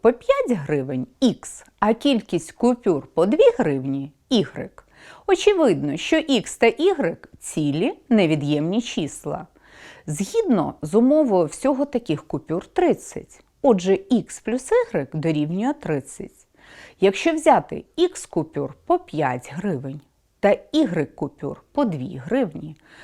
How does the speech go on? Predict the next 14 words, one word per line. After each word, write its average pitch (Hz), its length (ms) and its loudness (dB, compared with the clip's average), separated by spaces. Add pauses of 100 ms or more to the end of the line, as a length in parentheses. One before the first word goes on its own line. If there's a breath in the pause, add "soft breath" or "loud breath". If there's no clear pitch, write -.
(260 loud breath)
то 156 240 4
разом 165 580 0
п'ять 285 520 0
ікс 214 360 -2
плюс 143 300 -8
два 135 260 -4
ігрек 226 640 0
має 196 320 2
дорівнювати 269 840 -2
сто 170 480 -2
гривень. 220 580 -2 (580 loud breath)
Отже, 277 280 6
система 285 580 2
рівнянь 262 480 2